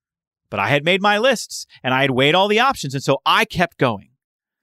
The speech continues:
"Listen, honey, at the very least, let's go visit the place.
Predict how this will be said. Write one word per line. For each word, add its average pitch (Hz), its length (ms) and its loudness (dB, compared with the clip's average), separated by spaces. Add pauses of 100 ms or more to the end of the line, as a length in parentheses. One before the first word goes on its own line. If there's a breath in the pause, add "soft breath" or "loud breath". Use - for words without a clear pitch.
(460 soft breath)
"Listen, 185 320 -2
honey, 170 280 -4
at 160 120 -6
the 196 80 0
very 226 400 0
least, 180 340 -2 (220)
let's 220 180 -6
go 277 160 2
visit 151 320 0
the 123 100 -8
place. 113 440 -6